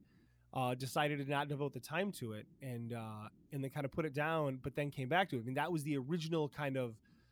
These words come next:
spark that led me to thinking about how you could put cards together in that way. Um, and, you know, and it doesn't get much more constrained than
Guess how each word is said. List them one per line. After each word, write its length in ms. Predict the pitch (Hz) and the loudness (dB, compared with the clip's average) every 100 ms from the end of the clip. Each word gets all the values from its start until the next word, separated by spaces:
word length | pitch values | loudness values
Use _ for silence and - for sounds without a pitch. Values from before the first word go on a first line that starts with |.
| _ | _
spark 720 | - - - 160 170 139 - - - 151 | -10 -10 2 4 6 4 -4 -20 -8 -4
that 120 | 139 | 0
led 220 | 147 147 | 2 2
me 120 | 147 | 0
to 120 | 131 131 - | -2 -6 0
thinking 320 | 196 185 180 | 0 2 2
about 360 | 147 131 123 - - | 4 2 2 -2 -6
how 220 | - 151 | 0 2
you 140 | 151 | 2
could 140 | 139 127 | -4 -10
put 160 | - | -12
cards 320 | - 196 190 | -2 0 0
together 280 | - 135 120 | -2 -4 -4
in 80 | 113 | -6
that 200 | 107 - | -8 -8
way. 240 | 123 110 107 - - - - _ | -10 -10 -12 -18 -20 -20 -20 _
Um, 380 | 131 117 113 90 - - | -4 -2 -4 -8 -12 -4
and, 160 | 143 | 0
you 60 | 139 | 2
know, 140 | 127 | 0
and 140 | 123 127 | -2 -4
it 100 | 156 | -2
doesn't 220 | 151 185 190 | 2 2 4
get 80 | |
much 200 | 175 170 | 2 2
more 120 | 165 156 | 0 -2
constrained 480 | 143 - 170 170 | -2 0 0 2
than 180 | 143 131 | 0 -2